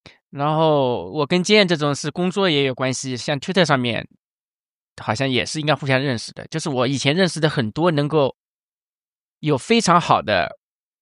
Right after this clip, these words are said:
可以互相沟通一些事情的朋友，是在早期的 Twitter 上认识的。但是我这两年发现我已经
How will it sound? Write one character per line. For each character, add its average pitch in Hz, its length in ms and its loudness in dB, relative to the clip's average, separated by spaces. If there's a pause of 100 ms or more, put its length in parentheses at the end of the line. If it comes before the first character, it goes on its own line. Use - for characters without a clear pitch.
(680)
可 - 160 0
以 165 40 2
互 180 140 -4
相 165 200 2
沟 175 160 2
通 170 160 0
一 165 60 0
些 160 120 4
事 165 160 -2
情 127 180 -2
的 107 260 0
朋 127 180 -2
友， 127 160 0 (200)
是 - 120 -12
在 123 160 4
早 101 180 0
期 - 140 -4
的 127 140 0
Twitter 123 200 -4
上 113 160 -2
认 87 140 -8
识 - 140 -16
的。 - 160 -12 (920)
但 190 140 4
是 185 80 0
我 156 140 4
这 208 140 4
两 147 180 4
年 131 120 2
发 147 160 2
现 147 180 0
我 127 140 0
已 131 40 0
经 127 320 -4